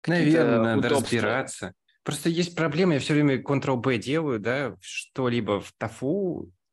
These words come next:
Speaker 2: там никогда <laughs> нету Java-доки даже. <laughs> Эм,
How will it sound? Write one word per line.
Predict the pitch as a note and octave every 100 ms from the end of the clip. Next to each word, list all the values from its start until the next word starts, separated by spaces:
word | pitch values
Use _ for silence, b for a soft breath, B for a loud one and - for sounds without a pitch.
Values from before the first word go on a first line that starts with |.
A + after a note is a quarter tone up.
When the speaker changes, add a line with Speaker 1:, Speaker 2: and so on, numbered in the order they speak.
| _
Speaker 2:
там | - A#2
никогда | B2+ A#2 A2+ A#2
<laughs> | A2 -
нету | A#2 -
Java-доки | D3 - A#2 - A2 B2+ C#3 -
даже. | A#2+ A#2+ A#2 - _ _ - - D4+ D4+ - _ _ _ - B3 - F#3 C3 _ B B
<laughs> | E3 -
Эм, | - A#2 A2 G#2 G#2+ -